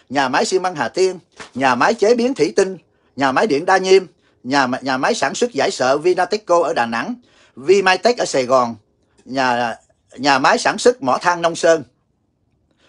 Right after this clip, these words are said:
Thứ mười một, thành lập nhiều cô nhi viện, thành lập trại cùi. Thứ mười hai, thành lập các quán cơm xã hội cho người lao động,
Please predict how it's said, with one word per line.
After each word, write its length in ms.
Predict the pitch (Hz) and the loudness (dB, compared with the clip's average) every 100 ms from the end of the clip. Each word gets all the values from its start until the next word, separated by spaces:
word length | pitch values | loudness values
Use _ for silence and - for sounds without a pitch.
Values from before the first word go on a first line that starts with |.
| _ - | _ 0
Thứ 80 | 240 | 0
mười 180 | 156 | 2
một, 320 | 139 139 - _ | 2 2 2 _
thành 260 | - 156 143 | -2 -2 0
lập 140 | 143 - | -2 0
nhiều 200 | 151 139 | -4 0
cô 180 | 202 | 0
nhi 180 | 196 196 | 2 0
viện, 300 | 156 135 147 - | 0 -2 -4 -8
thành 180 | - 139 | -6 -4
lập 160 | 135 - | -4 -4
trại 100 | 131 | -8
cùi. 300 | 143 139 113 - _ _ _ _ - | -4 -4 -4 -10 _ _ _ _ 0
Thứ 100 | 214 | 2
mười 140 | 151 | 2
hai, 180 | 143 196 | 0 -2
thành 220 | 180 139 | -2 -2
lập 140 | 135 - | -2 -4
các 140 | 143 | -6
quán 200 | 208 247 | -2 -2
cơm 200 | 233 208 | 2 0
xã 160 | 196 165 | 0 -4
hội 320 | 147 123 139 - | -2 -4 -4 -6
cho 100 | 185 | -6
người 260 | 147 123 | -4 -4
lao 180 | 147 175 | -4 -4
động, 220 | 123 127 | -4 -6